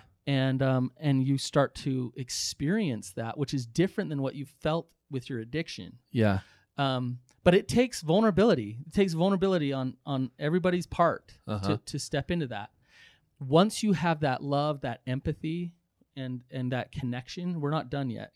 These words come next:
Speaker 1: Kobe. Um,
Speaker 2: Cool.
Speaker 1: you actually go into some processing of trauma and identity, um, as, as to who you really are, and you have your group members be a part of that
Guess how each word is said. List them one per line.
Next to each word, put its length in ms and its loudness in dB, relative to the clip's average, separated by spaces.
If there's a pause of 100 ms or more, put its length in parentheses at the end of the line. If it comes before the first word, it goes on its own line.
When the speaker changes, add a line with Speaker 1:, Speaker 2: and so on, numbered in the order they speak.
Speaker 1:
Kobe. 340 -8 (640)
Um, 200 4
Speaker 2:
Cool. 260 6 (1000)
Speaker 1:
you 120 0
actually 320 -2
go 180 -4
into 120 -4
some 200 -12
processing 720 -6
of 140 -14
trauma 720 -6 (300)
and 180 -4
identity, 720 -4 (520)
um, 500 -2 (500)
as, 280 -2
as 160 0
to 120 -2
who 160 -4
you 200 -2
really 260 -4
are, 460 -6 (140)
and 160 -4
you 80 -4
have 260 -4
your 120 -6
group 300 -4
members 320 -6
be 120 -12
a 40 -10
part 340 -6
of 80 -10
that 260 -12